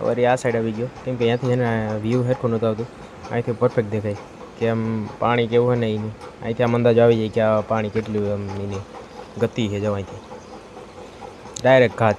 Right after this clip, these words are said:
કર્યો, પડ્યા તા ભેગા તો. જો અહીંયા હું વળી આ સાઈડ આવી ગયો, હું કહું કે આપણે એક સીન લઈ લઈએ.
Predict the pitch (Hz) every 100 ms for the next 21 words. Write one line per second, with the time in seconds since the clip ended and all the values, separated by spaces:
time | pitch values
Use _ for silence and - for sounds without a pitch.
0 | - 107 123 110 101 98 95 92 95 95
1 | 104 - - - - - 107 107 101 101
2 | 101 - - - - - - - - -
3 | - - - - 120 123 139 139 120 117
4 | 113 120 113 113 113 117 110 120 120 127
5 | 120